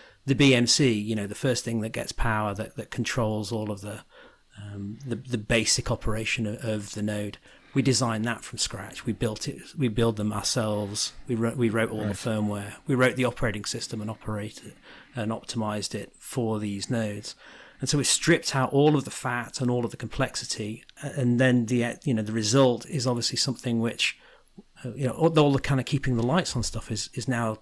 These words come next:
Speaker 1: dealt with for you. And also it's running incredibly efficiently as well, because we've stripped out big processors that aren't now required,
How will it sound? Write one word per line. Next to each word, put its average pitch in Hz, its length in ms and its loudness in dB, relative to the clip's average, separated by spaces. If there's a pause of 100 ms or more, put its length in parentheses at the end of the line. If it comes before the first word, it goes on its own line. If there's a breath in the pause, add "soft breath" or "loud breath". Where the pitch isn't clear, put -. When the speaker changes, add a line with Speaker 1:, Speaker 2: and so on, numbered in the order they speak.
(320)
Speaker 1:
dealt 131 240 2
with 117 180 -2
for 143 380 2
you. 107 300 -2 (500 soft breath)
And 139 120 2
also 156 320 2
it's - 160 -2
running 127 280 4
incredibly 123 540 0
efficiently 110 540 -4
as 110 160 0
well, 127 180 6
because 113 440 -4
we've 123 120 -2
stripped - 440 -2
out 117 320 0 (500 loud breath)
big 131 200 4
processors 117 640 2
that 117 140 -6
aren't 113 200 0
now 117 240 0
required, 110 760 -2